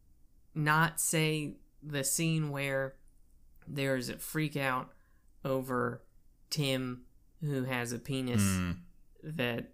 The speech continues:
Speaker 1: that Jewish character had, had
Speaker 2: Yeah.
Speaker 1: sex with.
Speaker 2: Yeah.
Speaker 1: 'Cause it did make me very angry.
Speaker 2: Yeah.
Speaker 1: But I think, I think I'm actually gonna say, um, Cole, the character Cole, just in
Speaker 2: Mm-hmm.
Speaker 1: general,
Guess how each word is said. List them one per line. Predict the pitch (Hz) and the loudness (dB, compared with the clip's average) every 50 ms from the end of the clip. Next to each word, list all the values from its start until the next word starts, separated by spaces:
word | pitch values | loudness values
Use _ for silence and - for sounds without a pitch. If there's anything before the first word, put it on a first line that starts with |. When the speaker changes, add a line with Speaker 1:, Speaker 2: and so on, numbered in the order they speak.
| - - | -14 -10
Speaker 1:
that | 143 135 123 123 120 - - - - - - - - | -6 -4 -4 -4 -4 -6 -10 -18 -20 -20 -20 -18 -12
Jewish | - - 139 135 131 127 120 - | -6 -4 -2 -2 0 -2 -2 -4
character | - 143 127 120 117 - 127 123 117 | -4 -4 -4 -4 -4 -4 -4 -4 -4
had, | 120 120 120 120 120 120 123 - - - - | -4 -4 -6 -6 -6 -8 -8 -12 -14 -8 -2
had | - 95 | 0 2
Speaker 2:
Yeah. | 92 85 85 | 2 2 0
Speaker 1:
sex | 85 - 123 117 - - - | 0 -2 -4 -4 -6 -8 -10
with. | - 110 113 - - - - - - - | -8 -8 -10 -10 -12 -16 -20 -16 -6 -2
Speaker 2:
Yeah. | 92 85 82 | -2 0 0
Speaker 1:
'Cause | - 135 - | 0 0 0
it | 160 156 | 0 0
did | 160 202 214 202 180 | 0 0 -2 0 2
make | 180 180 175 165 147 | 2 2 2 2 0
me | 160 156 156 151 143 143 - - - - - - - - - - - - - - | 2 2 2 2 -2 -4 -8 -12 -20 -20 -20 -20 -20 -20 -20 -20 -20 -20 -20 -16
very | - - 131 139 147 143 135 135 135 - | -8 -2 0 2 2 2 2 0 0 -2
angry. | - 131 131 127 123 117 117 117 120 156 - - - | -2 -4 -4 -4 -4 -4 -4 -6 -6 -8 -10 -10 -2
Speaker 2:
Yeah. | - 101 95 87 85 82 | 2 4 4 4 4 4
Speaker 1:
But | - 185 - - - | 4 2 2 0 -2
I | - 165 | -2 -2
think, | 160 160 - - 247 294 339 339 - - - - - - - - - - - - - - - - _ _ - - - - - - - - - | -2 -2 -2 -2 0 0 -2 -2 -6 -14 -20 -20 -20 -20 -20 -20 -20 -20 -20 -20 -20 -20 -20 -20 _ _ -20 -20 -20 -20 -20 -20 -18 -8 -6
I | 170 175 | -4 -2
think | 175 262 302 294 | -2 0 0 0
I'm | 370 320 | 0 0
actually | 247 220 214 - 226 208 | 0 0 0 0 0 0
gonna | 190 202 196 185 175 | 0 0 0 0 -2
say, | 175 - 180 170 170 165 165 165 - - - - - - - - | -2 -2 -2 -2 -2 -2 -4 -6 -8 -16 -20 -20 -20 -14 -6 -2
um, | 165 165 160 160 160 160 156 151 151 151 - - - - - - - - - - - - - - - - | 0 2 2 2 2 2 0 -2 -4 -6 -10 -14 -20 -20 -20 -20 -20 -20 -20 -20 -20 -20 -20 -20 -16 -12
Cole, | - - - 160 175 202 269 330 330 320 - - - - - - | -4 2 4 4 6 4 4 2 0 -2 -4 -10 -20 -14 -4 -2
the | 165 165 | -2 0
character | 165 202 214 220 220 220 - 196 | 0 0 -2 -2 -2 -2 -4 -6
Cole, | - - 190 175 175 196 220 254 247 233 | -4 0 2 2 2 2 2 0 -4 -4
just | - - 190 117 95 - | -2 2 4 4 6 6
in | - - | 4 4
Speaker 2:
Mm-hmm. | - | 4
Speaker 1:
general, | 151 165 165 170 185 190 214 240 240 - | 4 2 2 2 0 -2 -2 -4 -6 -10